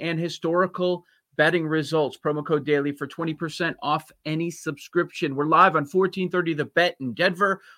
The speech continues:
one oh five nine F M H D two in Chicago, ninety-three one F M, H D three in Los Angeles, and on Twitter at Bet Q L Daily. Joe Ostrowski, Chris Ranji with you.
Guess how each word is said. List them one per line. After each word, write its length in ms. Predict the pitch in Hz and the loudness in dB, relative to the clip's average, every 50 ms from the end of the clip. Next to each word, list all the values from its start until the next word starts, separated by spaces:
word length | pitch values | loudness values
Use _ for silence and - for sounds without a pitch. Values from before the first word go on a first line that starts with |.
| _ _ | _ _
one 120 | 185 196 | 0 0
oh 60 | 190 180 | 0 4
five 260 | - 175 170 165 151 | 6 6 4 6 4
nine 220 | 160 156 151 147 | 4 2 4 2
F 180 | 147 143 143 156 | 2 0 0 0
M 160 | 151 147 143 | 0 0 0
H 240 | 143 147 143 - - | -2 -4 -6 -6 -4
D 140 | 151 143 139 | -4 -4 -4
two 240 | - 156 147 139 | -2 -4 -2 -2
in 40 | 139 | -4
Chicago, 440 | - - - - 156 147 147 139 143 | -6 -8 -4 2 4 4 4 4 2
ninety-three 500 | 139 143 143 143 143 143 139 143 151 143 | 0 0 0 0 -2 -4 -4 -4 -4 -4
one 220 | 135 139 143 139 | -2 -2 -2 0
F 180 | 139 139 135 - | 0 -2 0 0
M, 220 | 151 143 135 131 - | -2 -2 -2 -2 -4
H 240 | 156 196 190 - - | -6 -6 -8 -8 -8
D 160 | 180 165 151 | -6 -6 -6
three 280 | 151 - 170 180 175 | -6 -4 -2 -2 -2
in 200 | - - 180 170 | -2 -4 -6 -4
Los 300 | 160 156 156 156 151 - | -2 -2 -2 -2 0 0
Angeles, 500 | 170 170 165 147 147 131 151 143 143 - - - - - _ _ _ 226 | 0 0 0 -2 -4 -2 -2 -2 -2 -4 -12 -18 -20 -20 _ _ _ -4
and 200 | 220 208 202 160 | -2 -2 0 0
on 220 | 170 185 175 156 | 0 0 -2 -2
Twitter 400 | - - 180 175 156 151 147 - - - | -2 0 2 4 4 4 4 2 2 2
at 280 | 160 175 170 - _ | 2 2 2 0 _
Bet 220 | - 165 156 - - | 0 0 0 -2 -6
Q 240 | - 175 160 160 | -4 0 2 4
L 180 | 156 147 151 180 | 6 4 4 4
Daily. 300 | 175 147 135 127 135 147 | 2 -2 -2 0 -2 -2
Joe 160 | 139 147 131 | -2 -2 -2
Ostrowski, 680 | 135 139 139 - 147 135 127 131 - - - 156 156 | -2 -4 -4 -2 0 0 0 0 -2 -6 -8 -8 -8
Chris 380 | - - - 147 165 - - - | -10 -10 -8 -6 -6 -6 -8 -10
Ranji 480 | 135 131 139 139 139 143 135 - 143 143 | -4 0 0 0 0 -2 -4 -4 -4 -4
with 320 | 123 120 143 143 143 - | -2 0 -2 -2 -2 -2
you. 260 | 143 143 143 139 143 | -2 0 0 -2 -2